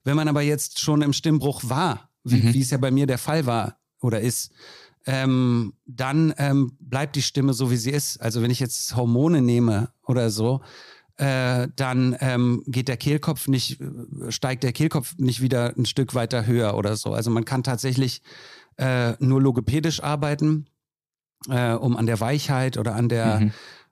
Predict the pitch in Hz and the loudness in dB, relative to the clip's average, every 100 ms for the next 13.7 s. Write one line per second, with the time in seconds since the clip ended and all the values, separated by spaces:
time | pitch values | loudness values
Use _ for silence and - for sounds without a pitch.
0 | _ 135 123 113 143 120 117 110 - 151 | _ 0 0 0 0 2 2 0 0 -2
1 | 156 - - 143 127 135 131 131 135 127 | -2 -6 -6 -4 -2 -2 -2 0 0 2
2 | 123 123 123 - 120 - 139 131 131 123 | 2 0 -2 -2 -4 -2 0 2 2 0
3 | 123 113 - - - 120 120 117 101 165 | -2 -4 -6 -16 -2 0 2 0 -4 -12
4 | - 117 117 - - 135 - - 113 117 | -6 -4 -4 -8 -14 -20 -14 -4 -4 -2
5 | 123 107 113 123 120 120 117 120 - - | -4 -2 -2 -4 -4 -2 -2 -4 -16 -16
6 | - - - - - - 131 143 139 127 | -14 -14 -12 -14 -10 -4 0 2 4 2
7 | 127 _ _ _ - - 123 131 123 123 | -2 _ _ _ -16 -10 -6 0 2 2
8 | 123 110 120 127 160 180 202 _ - - | 0 0 2 2 2 0 -2 _ -20 -20
9 | _ _ _ _ _ - 135 135 127 131 | _ _ _ _ _ -2 0 2 2 2
10 | 127 131 139 127 127 123 120 - - 127 | 0 -2 0 0 0 0 -2 -8 -8 -4
11 | 127 120 123 110 123 120 120 131 156 139 | -2 -2 -2 -2 -2 -2 0 2 4 2
12 | 131 127 117 - - 160 143 120 120 107 | 2 2 0 -4 -2 -2 -2 -2 0 0
13 | 117 113 - 135 123 120 | 0 0 -4 -12 -12 -14